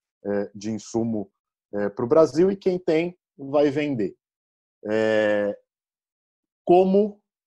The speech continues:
é, conseguir identificar qual que é o melhor produto, melhor categoria, melhor coisa pra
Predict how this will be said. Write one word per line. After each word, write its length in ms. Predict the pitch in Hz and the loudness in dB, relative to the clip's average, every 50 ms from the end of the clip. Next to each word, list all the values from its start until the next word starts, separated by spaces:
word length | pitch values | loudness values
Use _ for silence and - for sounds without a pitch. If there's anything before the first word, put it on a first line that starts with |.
| _ _ _ _ _ _ _ _ _ _ _ _ - | _ _ _ _ _ _ _ _ _ _ _ _ -8
é, 360 | 120 123 123 123 120 117 120 _ _ _ | -6 -2 0 -2 -2 -2 -4 _ _ _
conseguir 840 | - 143 143 147 143 - - 143 123 107 107 123 139 156 156 _ _ _ _ _ _ _ _ _ _ | -2 -2 -2 -2 -6 -8 -10 -10 -8 -6 -4 -4 -4 -4 -4 _ _ _ _ _ _ _ _ _ _
identificar 1040 | - 117 113 110 131 131 135 135 - - - 135 _ _ - 110 101 113 123 123 - _ _ _ _ _ _ _ _ _ _ _ _ _ _ _ _ | -8 -8 -2 0 0 0 0 -4 -10 -14 -16 -18 _ _ -4 0 0 0 0 -2 -6 _ _ _ _ _ _ _ _ _ _ _ _ _ _ _ _
qual 200 | - 127 127 131 | -2 -2 -2 0
que 80 | 135 151 | 0 -2
é 20 | |
o 40 | 127 | 0
melhor 320 | 127 117 110 113 107 107 | 0 0 0 0 -2 -4
produto, 520 | _ 113 104 95 90 117 135 135 135 - 135 | _ -10 -10 -8 -4 -4 -4 -4 -4 -8 -8
melhor 380 | 131 120 113 107 113 120 117 | -6 -4 -4 -2 -4 -4 -4
categoria, 880 | - 117 110 _ 117 98 95 101 104 104 104 113 131 135 131 131 127 117 | -6 -12 -12 _ -12 -12 -10 -10 -8 -8 -6 -4 -2 -2 0 -2 -2 -4
melhor 540 | 113 113 120 110 107 110 117 120 117 117 _ _ _ _ _ _ _ _ _ _ _ | -6 -8 -8 -6 -4 -2 -2 -2 -4 -6 _ _ _ _ _ _ _ _ _ _ _
coisa 580 | - 135 151 160 170 151 131 131 139 135 131 - _ _ _ _ _ _ _ _ _ _ | 2 4 4 4 4 2 -2 -2 -4 -4 -4 -6 _ _ _ _ _ _ _ _ _ _
pra 400 | 127 120 117 120 123 123 131 127 | -4 -2 -2 -2 -2 -2 -2 -2